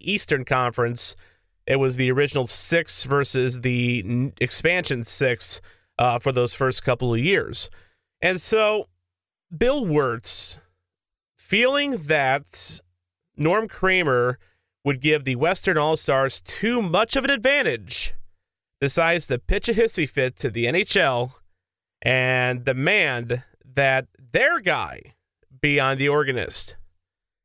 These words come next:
And a compromise is reached to where the Blackhawks guy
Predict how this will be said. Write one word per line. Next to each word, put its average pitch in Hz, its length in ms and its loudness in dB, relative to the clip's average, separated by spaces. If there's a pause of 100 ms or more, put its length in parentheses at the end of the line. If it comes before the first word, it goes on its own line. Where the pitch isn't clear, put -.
(120)
And 139 600 0 (160)
a 139 100 -2
compromise 185 720 0
is 156 160 -2
reached 139 480 -4
to 139 100 -2
where 123 480 2
the 117 140 -2
Blackhawks 135 640 0
guy 120 480 2